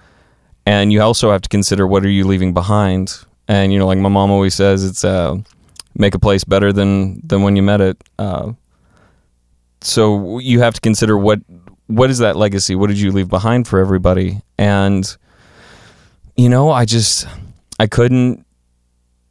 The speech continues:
in good conscience say that I would be perfectly happy being known as the guy that spent his life bent over a box with a soldering iron in his hand. And I'm not saying that that particular life choice is, is at all bad, but it just wasn't for me.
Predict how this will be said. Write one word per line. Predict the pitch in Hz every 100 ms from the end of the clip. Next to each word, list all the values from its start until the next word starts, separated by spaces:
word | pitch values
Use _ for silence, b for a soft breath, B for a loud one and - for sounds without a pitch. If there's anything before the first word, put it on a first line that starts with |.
| _ -
in | 120 113
good | 113
conscience | 120 113 107 104 98
say | - 101 101 98
that | 95 98 98 92 82 - - - - _ _ _ _ _
I | 110
would | 110
be | 104
perfectly | 104 104 101 95 98
happy | 101 95 101 95 92 95
being | - - 104 101
known | 98 98
as | 92 98
the | 98
guy | 98 95 95 92 95 - _ _ -
that | 101 98
spent | - 104 98
his | 98
life | 98 95 95
bent | 98 98
over | 95 98
a | 92
box | 92 90 87
with | 90
a | 92
soldering | - 92 85 82
iron | - 98 104
in | 92
his | 95
hand. | 90 92 98 - B B B B B B
And | 117 120 120
I'm | 101 123
not | 127
saying | - 120 107
that | 98
that | 101 98
particular | 98 110 107 104 98
life | 98 98
choice | - 104 101
is, | 95 92 -
is | - 101
at | 95
all | 95
bad, | 92 101 120 101
but | 95
it | 98
just | 107 -
wasn't | 95 92
for | -
me. | 90 92